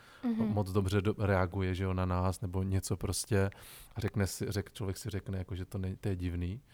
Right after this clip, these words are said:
Speaker 1: Mhm.
Speaker 2: A mně se to už jako párkrát stalo, že prostě jsem fakt musel jít a ověřit, jestli fakt to je reálnej člověk, o, nebo co se děje.
Speaker 1: Mhm.
Speaker 2: Takže tak.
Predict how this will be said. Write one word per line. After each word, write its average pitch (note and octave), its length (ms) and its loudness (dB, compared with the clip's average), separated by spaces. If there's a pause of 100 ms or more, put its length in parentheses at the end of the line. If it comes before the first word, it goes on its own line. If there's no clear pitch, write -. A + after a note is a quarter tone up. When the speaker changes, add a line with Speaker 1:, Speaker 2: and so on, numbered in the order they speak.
(120)
Speaker 1:
Mhm. A#3+ 280 0 (240)
Speaker 2:
A - 220 2
mně F#3+ 100 4
se F#2+ 100 -2
to G2+ 80 2
už F#2+ 80 0
jako - 160 0
párkrát G2 520 4
stalo, F2+ 300 -2
že F#2 100 0
prostě F#2+ 280 -4
jsem F#2 200 -2
fakt G2+ 180 -2
musel F#2+ 480 4
jít F#2 280 2
a - 60 -4
ověřit, F#2+ 480 2
jestli F#2+ 260 -2
fakt - 220 -8
to G2 120 -4
je F#2 120 2
reálnej F#2 380 2
člověk, F#2 540 0 (520)
o, F#2+ 340 2
nebo F#2 640 0
co - 120 -8
se - 140 -2
děje. E2+ 280 -2 (580)
Speaker 1:
Mhm. A3 300 -8 (720)
Speaker 2:
Takže B2 240 4
tak. - 280 6